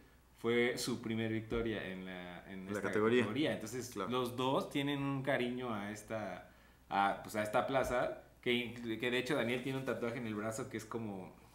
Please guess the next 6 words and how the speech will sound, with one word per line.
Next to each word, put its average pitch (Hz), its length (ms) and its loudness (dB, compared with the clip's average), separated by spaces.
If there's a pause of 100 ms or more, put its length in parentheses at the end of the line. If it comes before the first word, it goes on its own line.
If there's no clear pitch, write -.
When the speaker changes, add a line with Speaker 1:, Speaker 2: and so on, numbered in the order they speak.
Speaker 1:
como 101 240 -6
una, 120 320 -6 (200)
como 110 260 -8
tipo 143 480 -8
calavera 110 1120 0
mexicana, 120 560 -6